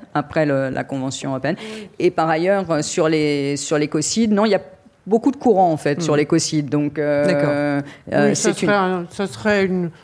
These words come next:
Speaker 3: une table ronde, euh, en soi. Je voulais, je voulais juste signaler que, euh, bon, il y a le Brésil,
Speaker 2: Hmm.
Speaker 3: mais il y a aussi ce qui se passe en Guyane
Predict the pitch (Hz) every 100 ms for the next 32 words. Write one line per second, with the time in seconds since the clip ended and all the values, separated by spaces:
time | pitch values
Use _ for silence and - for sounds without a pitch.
0 | - - 180 175 190 175 180 165 202 196
1 | 175 160 156 160 175 180 - 180 170 -
2 | - - 220 269 262 214 254 277 254 247
3 | 302 - - 277 277 262 254 269 262 -
4 | - _ - 247 254 247 233 - 196 196
5 | 185 175 156 185 180 165 160 165 160 240
6 | 269 - - - _ 147 135 175 180 180
7 | 180 226 - 175 - 202 208 175 165 190
8 | 196 190 156